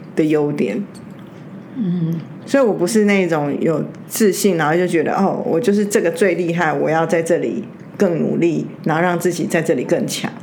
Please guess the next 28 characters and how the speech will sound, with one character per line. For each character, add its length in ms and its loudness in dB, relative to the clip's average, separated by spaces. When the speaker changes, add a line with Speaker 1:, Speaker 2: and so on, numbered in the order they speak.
Speaker 2:
哎， 140 4
像 260 0
因 120 2
为 80 6
你 120 2
还 100 0
有 120 4
小 240 -2
孩， 280 -2
那 120 4
你 160 2
会 100 4
觉 200 2
得 40 2
说， 400 2
你 100 2
在 100 4
跟 160 4
你 60 4
小 160 0
孩 120 2
交 220 2
流 80 2
的 60 2
过 240 2
程 200 -2
里 120 0
面， 280 0